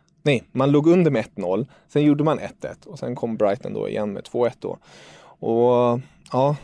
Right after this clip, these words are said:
jag tror man är på sextio dagar plus nu sedan den senaste segern i Premier League. Och vi får väl se vad som händer där. Det har ju snackats en hel del kring olika spelare och tränare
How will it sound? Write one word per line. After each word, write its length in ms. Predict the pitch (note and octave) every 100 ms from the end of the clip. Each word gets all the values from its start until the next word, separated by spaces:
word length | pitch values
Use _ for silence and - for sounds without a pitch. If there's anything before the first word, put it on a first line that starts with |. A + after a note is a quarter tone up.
| -
jag 180 | A#2 -
tror 220 | C#3+ C#3
man 220 | C3+ B2+
är 80 | C3
på 180 | - B2+
sextio 460 | - C3+ - C3
dagar 280 | B2 A#2+ A2
plus 400 | - D#3+ D3+ -
nu 160 | A#2 A2
sedan 380 | - G#2 G2+
den 80 | G2+
senaste 400 | F#2+ G#2 F#2 -
segern 400 | - G2+ G2 G2
i 60 | F#2
Premier 280 | - G2 F2+
League. 240 | E2+ F2+ - - - - _ _ _
Och 240 | - F2+
vi 60 | G#2+
får 160 | - A2+
väl 120 | A2+
se 240 | - A#2+
vad 140 | A2+ A2
som 140 | A2+
händer 340 | - C3+ C3
där. 260 | F#2+ F2+ F#2 - _ _ -
Det 120 | G#2+
har 60 | G#2
ju 100 | A2+
snackats 440 | - A2 A2 -
en 100 | A#2
hel 260 | B2+ G#2 A2
del 200 | A2 G#2+ - _ -
kring 240 | - A2+ A#2
olika 420 | C3 A#2+ B2 B2
spelare 680 | - C3 A#2 A#2 B2 B2+ B2
och 340 | - - A2
tränare 720 | - B2+ A2+ A#2 B2+ C#3 D3